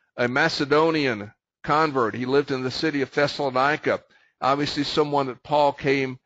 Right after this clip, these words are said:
into contact with along the way and really drew into Ar-, uh, Aristarchus, became close. And so Aristarchus is so close to Paul that they're sharing a cell together.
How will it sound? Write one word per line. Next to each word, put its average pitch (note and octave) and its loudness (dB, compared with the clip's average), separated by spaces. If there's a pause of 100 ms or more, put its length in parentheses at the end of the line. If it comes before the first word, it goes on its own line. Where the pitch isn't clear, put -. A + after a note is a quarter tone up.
(100)
into C3+ -4
contact C3+ 0
with B2 0 (280)
along B2+ 0
the B2 -2
way C#3 4
and B2 -6
really C3 2
drew C#3+ -2
into C3+ -2 (320)
Ar-, A#2 0
uh, B2 -6
Aristarchus, B2 -2
became B2 -4
close. C3+ -2 (560)
And C#3 -2
so C#3+ 4 (180)
Aristarchus D3 0
is C3+ -6
so C#3+ 0
close C#3+ -2
to C#3 -6
Paul D#3+ 2
that C3 -2
they're C#3+ -2
sharing C#3+ 0
a C#3 -2
cell E3 2
together. A#2 -2